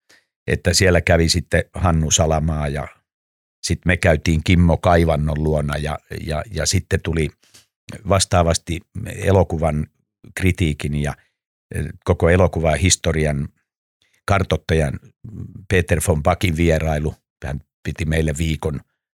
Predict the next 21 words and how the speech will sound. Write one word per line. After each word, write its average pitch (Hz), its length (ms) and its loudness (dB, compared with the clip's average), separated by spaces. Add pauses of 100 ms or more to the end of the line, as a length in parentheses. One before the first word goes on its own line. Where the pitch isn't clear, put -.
(220)
ja 90 200 2
op-, - 180 0 (260)
niin 85 160 0
kuin 80 180 -4
opetti 90 440 0
meille 82 280 4
parhaansa 80 720 -2
mukaan, 76 560 0
että 82 200 -12
me 78 100 -4
opittais 78 480 -6
lukemaan 80 480 0
elokuvaa 85 640 -4
ja 69 100 -6
analysoimaan 73 800 -4
sitä, 82 300 -6
että - 280 -8 (840)
siellä 123 180 4
oli 101 120 4
hirveän 92 340 4
paljon. 80 320 0